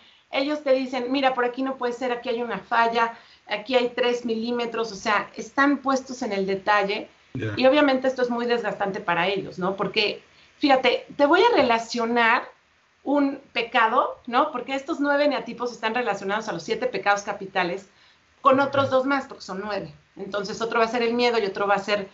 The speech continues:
Speaker 1: la vanidad, que no son pecados capitales como tal, pero van a estar en esta,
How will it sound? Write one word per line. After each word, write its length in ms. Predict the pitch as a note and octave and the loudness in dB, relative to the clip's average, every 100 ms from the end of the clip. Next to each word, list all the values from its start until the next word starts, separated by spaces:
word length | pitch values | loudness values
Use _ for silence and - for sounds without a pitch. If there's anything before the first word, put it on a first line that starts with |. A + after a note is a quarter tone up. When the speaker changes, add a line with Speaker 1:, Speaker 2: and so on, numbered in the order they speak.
| _ _ - | _ _ -2
Speaker 1:
la 140 | G#3+ | 2
vanidad, 440 | A3 B3 D4+ D4 | 4 4 4 2
que 100 | - | 0
no 160 | G#3+ A3 | -4 -4
son 240 | - A#3+ | -2 -4
pecados 300 | A3 G3+ G#3+ | -4 -4 -2
capitales 460 | A3+ A3 - A3 G#3+ | -2 -8 -4 -4 -2
como 240 | A3 A3+ | -4 0
tal, 260 | A#3+ A#3 A#3 - | 2 0 -2 -4
pero 240 | G#3+ G3+ | -4 -2
van 160 | G3+ G#3 | -2 -2
a 40 | |
estar 280 | G#3 - G3 | -6 -4 -2
en 160 | G3 F#3+ | -2 -4
esta, 500 | F#3 - F#3 F3 | -6 -4 -4 -4